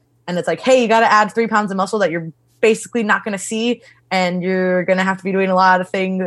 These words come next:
you know, like, it, it, right? Like, at the end of the bikini, it's comp, okay, I'm wearing a bikini on stage. Like, every, like,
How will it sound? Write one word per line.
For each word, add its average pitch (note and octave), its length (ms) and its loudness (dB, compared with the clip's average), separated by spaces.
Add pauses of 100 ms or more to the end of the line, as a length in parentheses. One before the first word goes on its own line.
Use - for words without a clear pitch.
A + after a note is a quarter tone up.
you F#3 60 -2
know, F#3 80 0
like, F3 140 -2
it, F3+ 180 -8
it, - 160 -16 (460)
right? G#3 180 0
Like, G3+ 220 -2 (180)
at F#3+ 80 -8
the A#3+ 100 2
end A#3 220 2
of G#3 120 0
the G3+ 80 4
bikini, G#3 580 0
it's F#3+ 160 -4 (100)
comp, G3 320 2
okay, F#3+ 180 2
I'm F#3 80 2
wearing G3+ 200 2
a G3 40 -2
bikini F#3+ 320 -2
on F3 80 -2
stage. D#3+ 480 0
Like, E3 160 -4 (640)
every, G#3 140 -4 (100)
like, F#3 220 -2